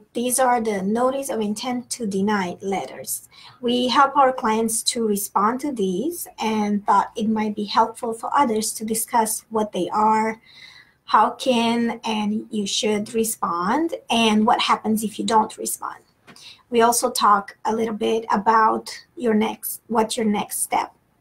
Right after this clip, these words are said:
um, is if after you respond, you don't get your desired result.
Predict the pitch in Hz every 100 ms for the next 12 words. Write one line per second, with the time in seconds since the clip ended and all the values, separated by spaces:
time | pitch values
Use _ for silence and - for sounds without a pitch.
0 | _ - 196 196 208 - 214 214 320 349
1 | - _ _ - - - _ _ _ -
2 | 262 - 226 311 311 277 226 220 202 202
3 | - 190 185 185 202 196 - 226 226 202
4 | 196 110 - 180 185 208 123 - 180 190
5 | - - -